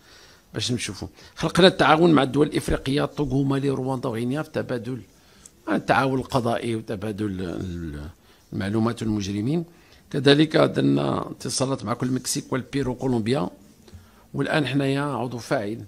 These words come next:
في اتفاقيه لاهاي، وغادي نمشيو اتفاقيه لاهاي، جلكم ما تعرفها، وهي، آه، استيفاء النفقه في الخارج لفائده الاطفال. تيجي شي واحد كي يولد الاولاد هنا ويمشي،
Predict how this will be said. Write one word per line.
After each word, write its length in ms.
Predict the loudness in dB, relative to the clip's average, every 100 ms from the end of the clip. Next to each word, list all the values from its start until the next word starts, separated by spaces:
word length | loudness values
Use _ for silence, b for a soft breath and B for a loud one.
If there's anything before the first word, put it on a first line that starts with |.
| -14
في 60 |
اتفاقيه 440 | -14 -8 -6 -6 -6
لاهاي، 340 | -4 -2 -2 -4 B B B B B -4
وغادي 300 | -2 2 2
نمشيو 320 | 0 0 -2
اتفاقيه 440 | -4 -4 0 0 0
لاهاي، 600 | 0 0 0 -4 -6 -8
جلكم 400 | -8 -6 -4 -6
ما 60 |
تعرفها، 480 | -4 -6 -8 -8 -10 B B B B B -2
وهي، 520 | 2 4 4 2 -2
آه، 800 | -6 -6 -6 -8 -8 -8 -10 -12
استيفاء 460 | -10 -8 -2 -2 -2
النفقه 440 | -6 -6 -8 -8
في 60 | -10
الخارج 420 | -8 -6 -6 -8
لفائده 640 | -8 -10 -10 -10 -8 -10
الاطفال. 380 | -12 -14 -14 -18 -20 _ _ _ _ _ _ _ B B B B _
تيجي 320 | -2 0 0
شي 160 | -2 -2
واحد 360 | -2 -4 -6 -12
كي 280 | -8 -8 -10 _ -20 -16 -8
يولد 220 | -6 -4
الاولاد 380 | -2 0 0 0
هنا 220 | -2 -2
ويمشي، 500 | -4 -4 -4 -4